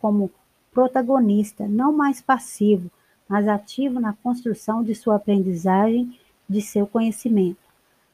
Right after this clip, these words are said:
Há um fortalecimento da nova concepção de infância, garantindo em lei os direitos da criança enquanto cidadã.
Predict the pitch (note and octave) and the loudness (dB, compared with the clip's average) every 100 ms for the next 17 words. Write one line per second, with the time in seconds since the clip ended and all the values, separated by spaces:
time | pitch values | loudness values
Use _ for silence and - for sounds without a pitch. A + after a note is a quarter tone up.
0 | _ A#3 B3+ B3 B3 B3 B3+ A#3+ A#3 A3 | _ 0 0 0 -2 2 0 0 0 0
1 | G#3 B3 B3 G#3+ G#3+ G#3+ C4 C#4+ D4 C4 | 2 2 0 0 2 2 2 2 0 -2
2 | C4+ B3+ - - A3+ A3+ A3 G#3 - G#3 | -2 -4 -8 -6 -2 0 -2 -4 -2 0
3 | G#3 G#3 F#3+ A3 G#3+ G3+ - - C#4 D4 | 0 -4 0 0 0 -2 -6 0 4 4
4 | C#4+ D4 _ _ _ _ _ - A#3 G#3+ | 2 -4 _ _ _ _ _ -2 2 6
5 | G3+ G#3 A3+ G#3+ G#3 A3+ G#3 A#3+ C4 - | 6 6 4 0 0 2 4 2 0 -6
6 | _ _ _ _ _ _ G3+ A3 - B3 | _ _ _ _ _ _ -6 -4 0 0
7 | G3+ G3 G3+ A3 - G#3 G3+ - G#3 A3 | 2 -2 -4 -8 -6 -6 -6 -6 -8 -6
8 | A3 F#3 | -4 -6